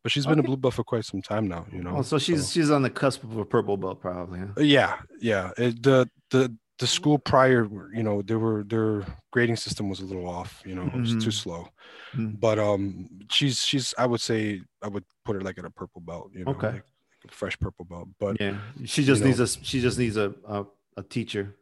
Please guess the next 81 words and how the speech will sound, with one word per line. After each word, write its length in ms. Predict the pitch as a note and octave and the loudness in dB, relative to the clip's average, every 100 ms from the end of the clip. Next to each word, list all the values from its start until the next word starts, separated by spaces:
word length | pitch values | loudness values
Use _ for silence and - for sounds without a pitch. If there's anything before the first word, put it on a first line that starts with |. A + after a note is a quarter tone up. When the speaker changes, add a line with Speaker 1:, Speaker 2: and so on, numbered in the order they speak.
| _ _ _ | _ _ _
Speaker 1:
Yeah, 240 | C3 A2 G#2 | 2 2 2
but 240 | C3+ D#3+ | 4 6
Speaker 2:
Yeah. 60 | F3+ | 6
Speaker 1:
again, 240 | F3 F3 | 6 6
she's 260 | D#3+ E3+ D3+ | 6 2 4
in 120 | D#3+ | 6
no 100 | D3 | 6
rush. 380 | A#2 G#2+ - - - _ _ | 6 4 2 -4 -6 _ _
You 80 | A2+ | 2
know 60 | |
Speaker 2:
Yeah. 40 | A2 | 4
Speaker 1:
what 60 | |
I'm 60 | A#2 | 4
saying? 300 | - A#2+ A#2+ - - | 2 2 0 -4 -18
But 280 | A2 B2 A#2+ | 4 6 6
we 100 | A#2+ | 4
train 240 | - C#3 | 4 4
under, 340 | C3 A#2+ A2+ G#2+ - - - _ | 6 6 4 2 -4 -20 -20 _
uh, 40 | G#2+ G#2 G2 | 0 0 0
a 40 | |
high 160 | - A#2+ | 0 0
school 180 | - G#2 | -2 2
buddy 200 | A#2+ A#2 | 4 4
of 80 | |
mine, 220 | F#2+ F#2 F#2+ | 2 0 -2
man. 180 | F#2+ | -2
We 60 | G2 | -4
went 120 | G#2 | -4
to 80 | - | -6
high 140 | - F#2 | -6 -8
school 220 | - F#2+ | -8 -8
together. 400 | F#2 F#2 F2 F2 - _ | -6 -6 -8 -14 -18 _
Speaker 2:
Oh, 120 | B2 D#3+ | -2 2
Speaker 1:
Um, 80 | |
Speaker 2:
nice. 400 | C3+ F3 - - - - - | 2 2 -2 -8 -16 -20 -8
Speaker 1:
yeah, 140 | G#2+ | -4
Mike 220 | G#2 B2 - | 2 2 2
Simarusti. 640 | C3+ A#2+ B2+ - D#3+ - _ _ _ | 2 2 2 0 -4 -6 _ _ _
Mike 140 | A#2+ B2+ | -2 0
Sim. 360 | - D3+ E3 D3+ | 6 6 6 2
Speaker 2:
Yeah, 160 | G#2 G#2 | -4 -2
I 20 | |
don't 200 | A2+ B2+ | 0 2
know 140 | B2 | 2
him, 260 | A#2 A2+ A2 | 2 0 0
but 280 | G#2+ G#2+ A#2 | 2 0 -2
Speaker 1:
No? 100 | B2 | -2
Speaker 2:
I, 240 | A2+ B2+ C3 | 2 4 6
I 20 | |
know 140 | D3+ D3 | 8 6
the 100 | B2+ | 4
school. 380 | - B2+ A2 | 2 2 2
I 100 | A2 | 2
know, 200 | A#2+ B2 A#2+ | 4 4 4
I 120 | B2 | 4
know 80 | B2+ | 4
what 100 | B2 | 6
you're 100 | A#2 | 6
talking 340 | A2+ G#2+ - F#2+ | 6 2 2 -4
about. 180 | F#2+ | -4
Speaker 1:
Yeah, 120 | A2 G#2+ | -4 -2
he, 160 | C#3 | 0
he's, 260 | B2 C3+ - | 0 -2 -4
he's, 240 | - - | -6 -8
his 200 | - - | -8 0
twin 200 | - D3+ | 6 6
brother 240 | B2 D3 A#2+ | 8 6 4
is 80 | G2+ | 0
a 40 | |
black 240 | G2 G#2 - | 0 0 0
belt 140 | G2 | -2
as 100 | F#2+ | -2
well, 120 | G2 | -2
and 80 | F#2+ | -2
he's 140 | A2+ - | -4 -2
got 220 | G#2+ G2+ | 0 0
a, 400 | G2 F#2+ G2 F#2+ | -2 -4 -4 -4
a 60 | F#2+ | -2
Chicago 340 | - A2 G#2+ | 0 0 0
grappling 420 | G#2+ A2 - F#2 | -2 -2 -4 -10
school, 280 | - F2+ | -12 -12